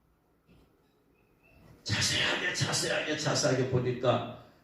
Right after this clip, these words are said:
예수님의 오심이 일곱째 떼고 나서 반시 동안에 오시는 게 아니고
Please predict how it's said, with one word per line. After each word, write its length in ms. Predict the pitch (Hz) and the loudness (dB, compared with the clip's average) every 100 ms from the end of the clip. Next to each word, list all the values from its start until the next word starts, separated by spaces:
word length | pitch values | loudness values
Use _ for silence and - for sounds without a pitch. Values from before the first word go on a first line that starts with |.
| - | 0
예수님의 760 | 120 123 120 123 120 120 113 113 | 2 2 0 0 2 4 4 4
오심이 760 | 120 117 117 151 127 - - - - _ _ _ _ _ - | 4 4 0 2 2 -2 -8 -16 -20 _ _ _ _ _ 0
일곱째 580 | 135 147 147 143 135 - | 2 2 2 0 0 2
떼고 240 | 208 180 | 4 6
나서 260 | 151 135 117 | 4 2 -2
반시 400 | - 131 151 151 | -4 -4 -6 -2
동안에 340 | 156 135 127 | 0 0 2
오시는 320 | 123 123 - - | 6 4 4 0
게 80 | |
아니고 760 | 123 117 127 156 127 - - | 0 0 2 4 4 2 -6